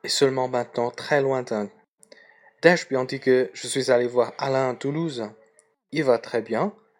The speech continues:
et plein de projets et t'envoie ses amitiés. Nous avons fait des projets de vacances en Dordogne l'an prochain. Il y aura une grande ferme pendant le mois d'août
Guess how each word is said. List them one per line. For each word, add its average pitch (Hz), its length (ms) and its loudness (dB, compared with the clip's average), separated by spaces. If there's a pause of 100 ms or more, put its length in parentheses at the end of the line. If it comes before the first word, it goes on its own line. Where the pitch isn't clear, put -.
et 127 80 -6
plein 127 240 -2
de 120 40 -8
projets 135 680 0
et 123 80 -6
t'envoie 123 360 0
ses 123 240 -6
amitiés. 117 460 -4 (1000)
Nous 147 200 0
avons 139 220 6
fait 135 500 2
des 135 80 0
projets 131 400 0
de 131 140 -8
vacances 127 420 0
en 110 120 -2
Dordogne 127 680 0
l'an 127 220 -4
prochain. 131 480 -6 (500)
Il 135 100 0
y 143 40 8
aura 131 160 4
une 127 100 -2
grande 135 300 -2
ferme 127 500 2
pendant 127 340 2
le 120 80 0
mois 120 220 -2
d'août 120 400 -8